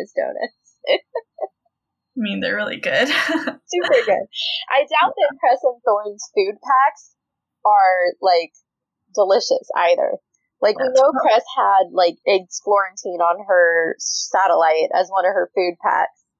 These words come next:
Speaker 2: Mm-hmm. Yeah.
Speaker 1: But it's like, they're all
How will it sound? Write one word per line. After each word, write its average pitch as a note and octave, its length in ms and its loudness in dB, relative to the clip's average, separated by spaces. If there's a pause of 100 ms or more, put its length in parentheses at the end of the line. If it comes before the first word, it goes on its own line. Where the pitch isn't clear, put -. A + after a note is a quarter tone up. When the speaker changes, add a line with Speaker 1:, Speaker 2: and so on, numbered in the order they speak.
(200)
Speaker 2:
Mm-hmm. A3 580 -4 (400)
Yeah. - 120 -6 (200)
Speaker 1:
But F3+ 400 2
it's G3+ 240 -6
like, G3+ 180 0 (140)
they're G#3+ 160 2
all A#3 260 2